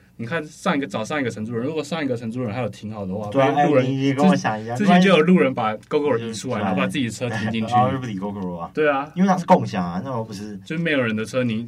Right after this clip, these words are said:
Speaker 1: 你乱移也没有人会对你怎样啊。
Speaker 2: 其实我觉得这是台湾一直以来通病，就含之前那个，你知道，O-Bike 嘛，就是因为大家都乱停，然后所以导-
Speaker 1: 就道德问题啊。
Speaker 2: 对，对，对，我觉得台湾人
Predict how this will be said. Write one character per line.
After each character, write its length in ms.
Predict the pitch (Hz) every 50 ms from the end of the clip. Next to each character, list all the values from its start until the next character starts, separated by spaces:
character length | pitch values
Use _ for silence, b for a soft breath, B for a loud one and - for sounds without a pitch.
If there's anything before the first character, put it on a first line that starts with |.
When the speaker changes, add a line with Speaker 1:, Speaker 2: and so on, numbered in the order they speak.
| 120
Speaker 1:
你 140 | 131 127 113
乱 260 | 113 135 160 147 131
移 220 | 117 107 107 107 110
也 80 | 107
没 100 | 107 117
有 60 | 123 123
人 100 | 117 107
会 120 | 120 117
对 160 | 117 123 107
你 80 | 104 101
怎 100 | 98 95
样 60 | 185
啊。 0 |
Speaker 2:
其 60 | 175
实 60 | 180
我 120 | 233 202 -
觉 100 | 123 120
得 80 | 120
这 140 | 117 120 160
是 60 | -
台 200 | - - - 123
湾 160 | 113 113 123 127 120
一 60 | 165
直 160 | 160 139 - 117
以 60 | 104
来 140 | 95 95 101
通 240 | 95 98 107 107
病， 140 | 110 117 117
就 160 | 107 165 170
含 260 | 165 - 127 104 101 110
之 180 | 120 - 139 139
前 180 | 139 123 107 113
那 80 | 123 120
个， 200 | 117 104 98 95
你 140 | 95 95 92
知 80 | 95
道， 240 | 117 113 113 113 117 b b b b b b b _ _
O-Bike 500 | - 123 127 123 131 104 101 95 98 95
嘛， 180 | 82 82 85 92
就 160 | 95 - 143
是 120 | 160 185
因 120 | 170 190 214
为 100 | 226 208
大 140 | - 196
家 80 | 180 170
都 80 | 165 165
乱 280 | 165 170 156 120 101 92
停， 180 | - - - - - -
然 100 | - 123
后 80 | 127 131
所 140 | 139 139 185
以 20 |
导- 60 | 170 147
Speaker 1:
就 40 | 127
道 60 | 117
德 120 | 113 113 117
问 200 | 131 127 113 107
题 260 | 104 - 110 95 95
啊。 40 | -
Speaker 2:
对， 120 | 160 156
对， 140 | 143 147 139
对， 140 | 139 143 139
我 140 | 131 131
觉 100 | 123 123
得 120 | 160 180 185 185 - - _ -
台 140 | - 143
湾 160 | 143 147 165 165
人 260 | 151 127 117 117 120